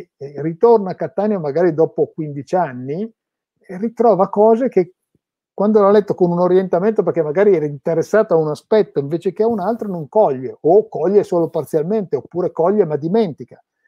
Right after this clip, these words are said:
Quindi Cattaneo è uno di quegli autori che,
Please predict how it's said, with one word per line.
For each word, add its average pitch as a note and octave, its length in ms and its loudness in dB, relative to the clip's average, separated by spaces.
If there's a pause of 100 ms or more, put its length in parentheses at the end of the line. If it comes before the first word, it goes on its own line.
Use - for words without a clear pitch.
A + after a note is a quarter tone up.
(240)
Quindi B3 320 -12
Cattaneo B3 460 -6
è A3+ 40 2
uno G3 180 2
di F#3+ 100 0
quegli G3+ 180 4
autori A3+ 380 4
che, - 320 2